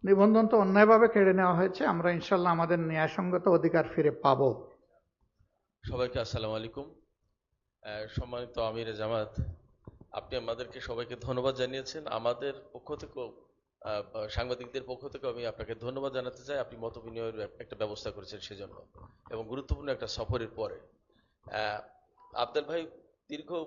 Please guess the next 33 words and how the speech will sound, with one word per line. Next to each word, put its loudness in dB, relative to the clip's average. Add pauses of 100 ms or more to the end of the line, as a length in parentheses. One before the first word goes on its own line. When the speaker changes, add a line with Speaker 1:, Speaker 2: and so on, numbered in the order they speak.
(140)
Speaker 2:
আলোচনার -2
পরে 0
একটা -4
প্রশ্ন -10
করেছেন, -10
আসলে -10
ওখানে -8
অনেক -4
কথা -10
চলে -12
এসেছে, -12
আপনিও -8
লম্বা -6
জবাব -8
দিয়েছেন। -14 (340)
আমি 0
অন্য -2
একটা -4
প্রশ্ন -6
যেতে -10
চাই, -8
সেটা -8
হচ্ছে -10 (420)
যে -4 (260)
আপনি -4
ইউরোপীয় 0
ইউনিয়ন -6
সফরের 2
সময় -4 (500)
খুব -12
গুরুত্ব -6
দিয়ে -6
বলেছেন -6